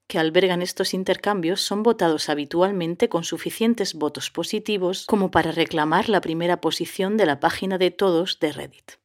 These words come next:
Y el algoritmo de Reddit los promociona y premia en base a esto. En su libro, Los hombres que odian a las mujeres, Laura Bates analiza el extremismo de las comunidades de hombres que odian a las mujeres y se retroalimentan hasta llegar, como hemos visto por desgracia en demasiadas ocasiones,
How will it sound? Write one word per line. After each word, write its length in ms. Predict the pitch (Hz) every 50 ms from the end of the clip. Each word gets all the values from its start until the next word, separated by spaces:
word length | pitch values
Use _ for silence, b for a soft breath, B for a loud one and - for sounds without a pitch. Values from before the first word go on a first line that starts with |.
| _
Y 80 | 190 190
el 80 | 180
algoritmo 520 | 165 160 156 151 151 160 175 180 185 175 180
de 100 | 190 190
Reddit 400 | 220 233 226 190 185 214 220 - -
los 220 | 175 165 160 -
promociona 600 | - - 170 156 151 147 - - 180 180 185 196
y 80 | 208 196
premia 400 | - 226 220 202 185 185 196 196
en 100 | 170 151
base 280 | 139 165 180 - 208 180
a 80 | 143
esto. 380 | 139 - - - _ - - - _ _ _ _
En 140 | 196 180 -
su 180 | - - 156
libro, 420 | 160 202 240 226 196 - 175 240 -
Los 280 | - 165 156 - - 180
hombres 300 | 180 185 175 165 - -
que 180 | - - 151
odian 260 | 160 165 170 160 151
a 60 | 147 143
las 240 | 139 139 139 -
mujeres, 640 | 143 143 139 - - 190 180 156 143 180 - - - _ _ _ _ _ _
Laura 420 | 180 175 185 196 226 226 208 185
Bates 440 | 175 208 180 160 185 - - - - -
analiza 580 | 185 175 160 156 156 185 185 - - 202 202
el 80 | 190 151
extremismo 760 | 143 139 - - - - 156 156 170 202 - - 202 196 214
de 120 | 196 175 156
las 180 | 151 151 -
comunidades 800 | - - 156 156 151 151 151 151 151 160 175 175 185 170 - -
de 140 | 147 143 156
hombres 380 | 180 196 190 208 214 208 -
que 140 | - - 165
odian 260 | 147 147 165 165 165
a 60 | 165
las 220 | 160 165 160 - -
mujeres 640 | 180 170 - - 196 180 165 151 160 170 - - -
y 100 | 196 190
se 200 | - - 180 165
retroalimentan 1040 | 165 175 160 156 - 165 160 151 151 151 151 156 170 196 208 214 214 - 208 202
hasta 280 | 202 196 - - - 160
llegar, 400 | 151 156 156 156 175 185 175 175
como 300 | - 165 151 156 156 180
hemos 260 | 202 214 190 185 -
visto 320 | - 143 139 - - - 135
por 180 | - 151 143
desgracia 640 | - 156 151 - - 170 165 147 - - 151 139 139
en 100 | 143 143
demasiadas 600 | 143 147 147 143 - - 202 196 196 - - -
ocasiones, 760 | 147 - 143 131 - - 208 185 170 156 165 - - -